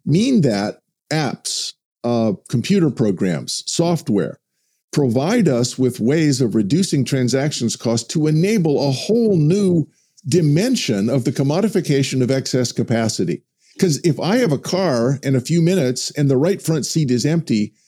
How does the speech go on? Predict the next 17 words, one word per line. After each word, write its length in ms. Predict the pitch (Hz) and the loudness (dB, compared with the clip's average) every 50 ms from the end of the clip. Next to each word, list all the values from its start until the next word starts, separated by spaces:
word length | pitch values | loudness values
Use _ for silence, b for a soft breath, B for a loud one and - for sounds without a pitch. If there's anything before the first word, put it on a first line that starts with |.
| _ _ _ _ | _ _ _ _
that 420 | - 104 127 143 175 220 202 - - | -4 -2 0 0 0 -2 -4 -4 -2
is 340 | - 151 156 156 160 151 - - | 0 2 2 2 2 0 0 0
a 100 | 139 120 | -2 -2
commodity. 800 | - - 123 117 117 139 202 262 262 196 127 - - - - - _ _ _ _ _ _ _ _ _ _ _ _ | 0 0 0 2 2 2 2 0 0 0 -2 -2 -4 -6 -8 -8 _ _ _ _ _ _ _ _ _ _ _ _
But 200 | - 160 - - | -2 -2 -2 -2
commodifying 880 | - 156 147 139 143 170 226 262 233 165 - 170 160 151 147 139 135 | 0 0 2 2 2 2 2 2 0 0 0 -2 0 0 0 0 2
that 180 | - 165 175 160 | 2 0 0 0
excess 400 | 160 151 117 - - 151 135 - | 0 -2 -2 -2 -2 -2 -2 -2
capacity 840 | - 160 - - 151 160 185 190 - - - 117 110 113 113 117 b b b b | -2 -4 -2 0 0 0 0 0 0 0 -2 0 2 2 0 0 b b b b
is 220 | - 165 160 131 131 | -2 0 0 2 0
expensive. 680 | 143 - - - - 156 147 131 113 - - - - - _ _ _ _ _ _ _ _ _ _ - | -2 -4 -6 -4 -2 -2 0 0 -2 -2 -4 -6 -6 -6 _ _ _ _ _ _ _ _ _ _ 0
Uber 320 | 233 269 254 285 254 208 | 2 2 2 2 2 2
does 260 | 143 165 147 127 - | 2 2 0 0 0
not 360 | 131 131 165 196 196 - - | 0 0 0 0 -2 -4 -6
sell 320 | - - - 170 165 160 151 | -6 -2 0 0 0 0 -2
car 360 | - - - 170 165 147 131 | -4 -4 -4 -2 0 2 2
rides. 500 | 120 104 87 67 - - - - - - | 2 0 0 -4 -6 -10 -12 -14 -16 -16